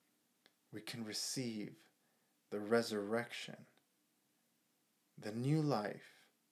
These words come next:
that's being offered to us every single day of our lives. What is Jesus inviting you to today?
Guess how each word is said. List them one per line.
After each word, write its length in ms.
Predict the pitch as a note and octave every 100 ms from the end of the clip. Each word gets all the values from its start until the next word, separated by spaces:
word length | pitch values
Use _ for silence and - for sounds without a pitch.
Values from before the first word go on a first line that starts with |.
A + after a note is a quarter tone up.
| _ _ _
that's 160 | A2+ G2+
being 340 | - A#2+ A2+ G#2+
offered 520 | - B2 B2 A2+ G#2
to 180 | - -
us 280 | A#2+ - - _ -
every 520 | A#2+ A2+ G#2+ G#2+ G#2
single 560 | - - G2+ G#2+ - -
day 100 | - G1+
of 80 | -
our 120 | G1+ -
lives. 480 | - - - _ - _ _ _ _ _ _ _ _ _ _ _ _ _ -
What 360 | D3+ B2+ E3+ -
is 180 | C#3 B2
Jesus 600 | - B2 B2+ A2+ A2+ A2 -
inviting 680 | A2 G2 - A#2 A#2 A#2
you 120 | G#2+ G2
to 180 | -
today? 460 | - - - - B2